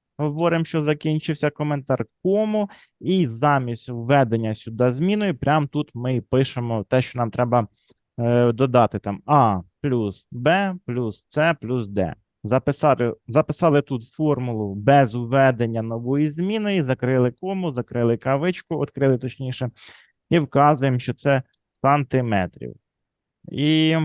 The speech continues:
закриваємо кавичку, закриваємо дужку. Тобто, що от таким от способом можна знаходити, що просто одн-, одним рядком також можна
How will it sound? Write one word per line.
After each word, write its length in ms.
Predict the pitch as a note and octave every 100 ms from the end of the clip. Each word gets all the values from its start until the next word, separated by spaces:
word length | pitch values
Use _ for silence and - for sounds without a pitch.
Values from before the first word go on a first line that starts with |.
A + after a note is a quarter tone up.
| C#3 - _ _ _ _ _ -
закриваємо 600 | A2 B2 C3+ C3 C3 B2
кавичку, 400 | B2 C3+ D3 A#2+
закриваємо 520 | G#2 G#2+ A2 A#2 A2
дужку. 280 | F#2 E2 -
Тобто, 300 | A#2+ - D3 - - _ _
що 440 | - - - - F3
от 300 | F#3 D#3 -
таким 420 | - C#3+ - F3+ F3+
от 120 | D3+
способом 640 | - D3+ D3 - B2+ B2+
можна 440 | B2 C3 A#2+ A#2+ G#2+
знаходити, 720 | A#2+ A#2 - B2+ A2 - G#2
що 240 | - D3
просто 440 | - C3+ C#3+ - B2
одн-, 320 | A2+ B2+ A#2+
одним 400 | A#2+ C3 C#3+ C3+
рядком 440 | A#2+ A#2 - D3 C3+
також 400 | B2 B2+ B2 G#2+
можна 480 | A2 A#2 A2+ A#2